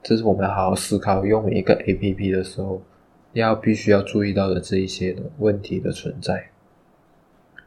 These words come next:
好不好？那我就在此跟大家说到这一边，希望大家多注意自己的私生活，多顾-，多照顾自己，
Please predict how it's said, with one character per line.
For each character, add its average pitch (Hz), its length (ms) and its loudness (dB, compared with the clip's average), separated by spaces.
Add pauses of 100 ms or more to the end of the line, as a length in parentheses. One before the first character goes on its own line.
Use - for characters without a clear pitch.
好 - 140 -8
不 101 120 2
好？ 98 280 -2 (920)
那 113 560 -2
我 92 240 0
就 110 440 -2 (200)
在 110 420 0
此 - 560 -4 (680)
跟 101 220 0
大 107 160 -2
家 101 180 0
说 98 360 -4
到 101 60 -4
这 101 160 0
一 98 80 -2
边， 95 280 -6 (460)
希 - 180 -10
望 107 180 -8
大 110 160 2
家 95 220 2
多 98 260 0
注 104 300 -2
意 104 100 -4
自 107 160 -2
己 - 180 -6
的 95 100 -4
私 - 300 -6
生 92 340 -4
活， 82 260 -6 (880)
多 101 160 4
顾-， 107 440 0 (160)
多 104 140 2
照 104 180 2
顾 107 180 0
自 - 180 -14
己， - 360 -8